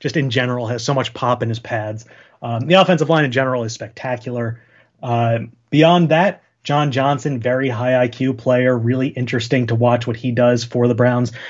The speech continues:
He's not the best athlete in the world, but he has really good change of direction, very good, uh,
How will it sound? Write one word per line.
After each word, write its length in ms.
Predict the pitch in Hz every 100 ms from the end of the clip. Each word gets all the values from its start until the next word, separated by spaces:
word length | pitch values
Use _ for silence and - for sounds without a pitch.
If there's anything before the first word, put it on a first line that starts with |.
| -
He's 120 | 135
not 160 | 156 143
the 60 |
best 240 | 135 120 135
athlete 360 | 131 151 160
in 80 | 175
the 60 | 160
world, 340 | 175 180 139
but 80 | 127
he 40 |
has 140 | 120 104
really 260 | 120 139
good 180 | 131 135
change 220 | - 131 123
of 60 |
direction, 460 | 117 123 120 - 120
very 200 | 120 123
good, 320 | 120 120 117 117 - -
uh, 320 | - 117 110